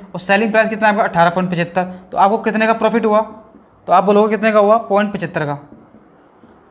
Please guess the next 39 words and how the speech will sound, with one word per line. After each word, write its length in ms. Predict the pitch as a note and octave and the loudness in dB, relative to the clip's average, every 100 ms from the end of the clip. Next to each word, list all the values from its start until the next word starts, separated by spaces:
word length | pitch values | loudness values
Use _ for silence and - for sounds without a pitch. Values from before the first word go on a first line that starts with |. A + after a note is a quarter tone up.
| _ | _
पॉइंट 240 | F#3 A3 A3 | 2 2 2
पचहत्तर 240 | G#3 G#3+ | -2 0
का 60 | A3+ | 0
प्रॉफिट 340 | A3+ G3 A3+ | 2 0 2
हुआ 140 | G#3 G#3+ | 4 2
और 180 | G#3 F#3+ | 2 -4
कितने 260 | G#3 G#3+ | -2 0
पे 100 | A3+ | 2
हुआ? 200 | G#3+ G#3 | 4 4
अट्ठारह 360 | A3+ F#3+ E3 E3 | 2 -2 0 0
पे, 180 | E3 E3 - - _ _ _ _ _ _ _ - | -2 -8 -12 -20 _ _ _ _ _ _ _ -10
और 120 | D3 | -2
गुणा 180 | F#3+ G#3+ | 2 2
कर 120 | G3+ | 2
देंगे 200 | G#3 G#3+ | 0 -2
सौ 140 | G#3 | -2
से 120 | F#3+ | -2
परसेंटेज 380 | A3 G3 F3+ E3 | -2 -2 -2 -2
के 100 | D3 | -2
लिए। 180 | D#3 D#3 | -4 -4
तो 560 | D#3 - - - - E3 | -8 -16 -20 -20 -8 -4
देखिए, 180 | E3 F3 | -4 0
point 280 | F#3 G3+ | 2 2
से 60 | G#3+ | 2
हटाओगे 320 | G3+ F#3+ G#3+ A3 - - - _ _ _ | 2 2 2 -2 -10 -20 -20 _ _ _
तो 60 | F#3 | -4
दो 160 | F#3+ G3 | 0 0
zero 140 | G#3 | 2
क्या 100 | G#3 | 2
जाएगी, 160 | F#3+ G3+ | 2 0
नीचे 200 | F#3 F3+ | 2 0
आ 40 | |
जाएगी, 220 | D#3+ D#3+ D#3 - - - | 0 -2 -6 -14 -20 -14
तो 60 | |
इसको 160 | F#3 F#3+ | -10 -2
काट 180 | F#3 E3+ | 0 2
दो 100 | E3+ | 0
आप 100 | D#3 | -2
लोग, 200 | D#3 D3+ | -6 -10